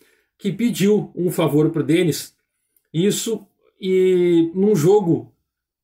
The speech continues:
antes de fazer uma viagem, era num pré-jogo, a verdade. Ele foi pedir um favor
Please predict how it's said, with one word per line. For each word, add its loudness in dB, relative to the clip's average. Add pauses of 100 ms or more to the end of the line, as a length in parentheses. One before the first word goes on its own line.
(300)
antes 0
de -10
fazer 2
uma 2
viagem, -2
era 0
num 0
pré-jogo, 0
a 0
verdade. -2 (580)
Ele -2
foi 2
pedir -4
um -2
favor 0